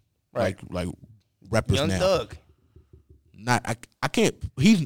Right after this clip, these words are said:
Speaker 2: I'm not saying he's bad. I just can't put him number one 'cause I don't really like his music. He was influential on, like, other people's music,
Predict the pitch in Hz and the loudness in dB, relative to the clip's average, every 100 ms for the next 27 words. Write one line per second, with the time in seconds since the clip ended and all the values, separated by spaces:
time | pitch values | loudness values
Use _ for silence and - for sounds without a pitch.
0 | - 196 170 143 143 113 95 123 151 - | 2 4 4 4 2 2 2 4 4 2
1 | - 139 139 - 113 98 117 110 104 95 | -4 -4 -4 -4 -2 0 0 -2 -4 -4
2 | 110 104 104 110 107 98 101 104 101 98 | -4 -4 -2 -2 -2 -4 -4 -4 -4 -4
3 | 104 98 117 110 - 110 98 110 113 110 | -2 0 0 0 -2 -4 -2 -2 -2 -6
4 | 95 90 - 104 110 110 107 110 110 | -8 -10 -8 -8 -6 -8 -8 -6 -8